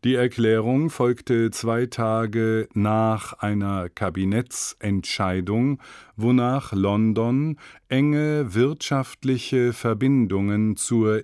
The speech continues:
E U beibehalten will. Davis, der für einen harten Brexit plädiert,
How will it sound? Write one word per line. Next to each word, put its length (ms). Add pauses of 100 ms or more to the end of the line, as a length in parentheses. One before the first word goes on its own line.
E 320
U 360 (340)
beibehalten 1160
will. 240 (720)
Davis, 640 (300)
der 340
für 680
einen 560
harten 680
Brexit 720
plädiert, 800